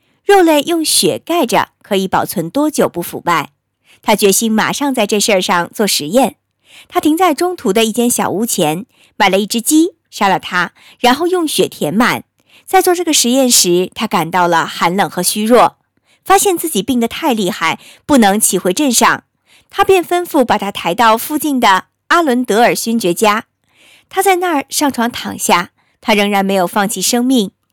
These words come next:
他愉快地写道：“这实验成功得很，但这却是他最后一个实验。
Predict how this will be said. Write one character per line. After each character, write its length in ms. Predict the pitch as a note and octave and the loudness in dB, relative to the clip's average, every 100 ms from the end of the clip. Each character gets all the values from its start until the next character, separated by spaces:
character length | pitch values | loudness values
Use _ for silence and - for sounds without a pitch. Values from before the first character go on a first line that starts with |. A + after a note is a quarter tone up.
| _ _ | _ _
他 140 | - F#4 | -2 2
愉 140 | C4+ | 4
快 180 | D4+ F4 | 2 -2
地 100 | C4+ | -2
写 220 | - E3 | 0 0
道 360 | - F#3 E3 - _ _ _ _ | 2 2 0 -2 _ _ _ _
：“这 140 | G#4 | 0
实 220 | F#4+ - F#3+ | 2 2 2
验 320 | G#3 F#3 E3 | 2 2 -2
成 280 | - - F3+ | -10 -6 -4
功 180 | G#3+ D4 | -2 0
得 80 | C#4+ | 0
很， 240 | G3 D3 _ _ _ _ _ _ _ | -2 -4 _ _ _ _ _ _ _
但 280 | B3 A3 G#3+ | 2 2 2
这 100 | B3+ | 0
却 180 | - C4 | 0 -2
是 120 | G#3+ | -2
他 200 | G#3+ G#3+ | -2 -2
最 220 | - C#4 | -2 -4
后 220 | - E4+ | -2 -2
一 100 | G#3+ | 0
个 80 | E3+ | -2
实 220 | - E3 | -4 -4
验。 300 | D#3 G3 E3 | 0 0 0